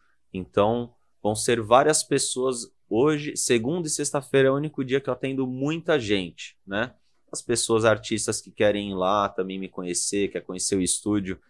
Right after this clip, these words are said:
quer ver como que é a sala de aula, quer ver como que funciona o curso.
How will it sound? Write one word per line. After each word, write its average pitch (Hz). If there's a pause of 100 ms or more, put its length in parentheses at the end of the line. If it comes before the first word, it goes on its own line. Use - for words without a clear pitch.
(260)
quer 98
ver 98
como 98
que -
é 95
a 87
sala 92
de 85
aula, 92
quer 92
ver 92
como 107
que 107
funciona 98
o 87
curso. 104